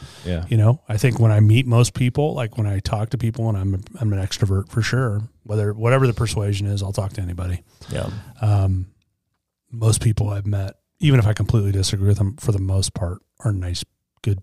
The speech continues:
Speaker 2: people that are not violent, or I might not agree with them.
Speaker 3: Yeah, right. If you
Speaker 2: You
Speaker 3: catch them
Speaker 2: know,
Speaker 3: in the
Speaker 2: like
Speaker 3: right, in the right frame of mind, or
Speaker 2: Sure.
Speaker 3: the right space, the right conversation, like, even these people that were extremely hateful towards me on YouTube,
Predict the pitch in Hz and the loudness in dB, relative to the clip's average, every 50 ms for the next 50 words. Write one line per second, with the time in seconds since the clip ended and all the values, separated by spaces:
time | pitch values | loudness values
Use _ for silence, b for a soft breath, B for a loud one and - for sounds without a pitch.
0 | _ - - 110 95 - - 92 90 87 85 - - _ _ _ _ _ _ _ | _ -6 -4 -4 -4 -4 -4 -6 -6 -6 -8 -10 -14 _ _ _ _ _ _ _
1 | _ _ - - 113 104 98 95 95 95 92 104 101 98 98 92 90 92 101 117 | _ _ -6 -4 -2 0 0 0 0 0 -2 -2 -2 -2 -2 -2 0 0 0 0
2 | 156 _ _ _ _ - 110 101 95 90 90 92 - B B B B B B B | 0 _ _ _ _ -4 -2 -2 0 -2 -2 -4 -6 B B B B B B B
3 | B B 135 160 160 151 151 156 151 160 185 202 170 127 107 98 - _ _ _ | B B 2 4 4 4 4 4 4 2 2 2 4 4 2 2 0 _ _ _
4 | B B B B B B - 123 113 107 110 110 - - 101 120 117 135 135 123 | B B B B B B 0 0 0 2 0 -2 -2 -2 -2 0 2 4 6 6
5 | 120 113 117 113 110 107 104 101 104 98 - - - 131 113 110 101 104 104 95 | 6 6 6 4 4 4 4 4 2 0 -2 -4 -4 -2 0 0 2 2 2 0
6 | - - - 113 107 104 98 98 101 101 101 98 95 95 98 101 101 98 - - | 0 -2 -2 -2 0 0 0 0 2 2 2 2 0 2 2 0 0 0 -2 -4
7 | - - 101 95 98 - - 98 98 98 - - 104 95 87 - - 101 95 90 | -2 0 0 0 -2 -4 -4 -4 -4 -2 -2 -2 -4 -2 -2 -2 -2 -2 -2 -2
8 | 101 92 92 98 101 104 101 98 92 - - - 95 87 90 90 82 80 87 82 | -4 -4 -4 -4 -2 -2 -2 -2 -4 -4 -4 -6 -4 -2 -2 -2 -2 -4 -4 -6
9 | 73 - - - - 95 92 90 101 98 95 - - 90 90 - - 98 87 87 | -8 -10 -10 -6 -4 -2 0 0 0 0 -2 -4 -6 -10 -8 -8 -6 -6 -6 -4
10 | 92 90 87 95 117 120 - 113 98 95 | -4 -2 0 0 0 0 0 -2 -4 -4